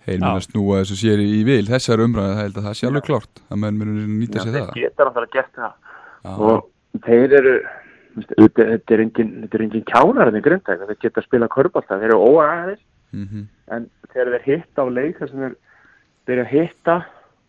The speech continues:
Speaker 3: þá verður þeir mjög erfiðir að eiga.
Speaker 2: Mhm.
Speaker 3: Þeir eru, þeir eru svona, eins og þú sagðir, óæðir og það getur, það getur hjálpað þeim í svona leik.
Speaker 2: Mhm.
Speaker 1: Mhm.
Speaker 3: Þeir geta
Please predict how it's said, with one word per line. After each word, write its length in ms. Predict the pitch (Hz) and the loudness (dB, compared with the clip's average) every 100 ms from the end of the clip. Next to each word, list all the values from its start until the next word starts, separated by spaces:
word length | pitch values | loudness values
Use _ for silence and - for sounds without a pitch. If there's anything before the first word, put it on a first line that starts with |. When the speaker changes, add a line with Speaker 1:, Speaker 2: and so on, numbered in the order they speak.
| _ _ _ | _ _ _
Speaker 3:
þá 60 | 123 | 0
verður 240 | 139 143 | 0 0
þeir 240 | 135 131 135 | -2 -4 -6
mjög 320 | 151 170 151 - | -4 -2 -2 -4
erfiðir 400 | 156 156 135 123 | -2 -2 -2 -4
að 160 | 113 | -6
eiga. 220 | 135 175 - _ - | -6 -8 -12 _ -8
Speaker 2:
Mhm. 300 | 165 127 135 _ _ _ _ _ _ _ 117 | -6 -6 -8 _ _ _ _ _ _ _ -10
Speaker 3:
Þeir 100 | 123 | -6
eru, 180 | 143 139 - | -4 -6 -6
þeir 80 | 131 | -2
eru 180 | 135 127 | -2 -4
svona, 280 | 123 110 | -6 -6
eins 140 | 120 117 | -8 -10
og 80 | 123 | -2
þú 20 | |
sagðir, 220 | 131 113 | 0 2
óæðir 540 | - 123 143 147 143 120 | 6 8 8 8 6 0
og 60 | |
það 140 | 135 131 | -8 -10
getur, 240 | 127 127 113 _ | -8 -8 -8 _
það 100 | 123 120 | -10 -10
getur 180 | 123 - | -12 -6
hjálpað 480 | 139 - - 170 170 | -6 -6 -4 0 2
þeim 140 | 165 | 0
í 60 | 151 | -6
svona 220 | 147 143 | -6 -2
leik. 320 | 143 170 185 - - _ _ - | -2 -4 -8 -18 -20 _ _ -10
Speaker 2:
Mhm. 260 | 120 135 | -8 -8
Speaker 1:
Mhm. 380 | 131 120 92 95 | -10 -14 -10 -12
Speaker 3:
Þeir 420 | - - - 113 113 | -12 -20 -14 -12 -12
geta 320 | 113 127 | 0 0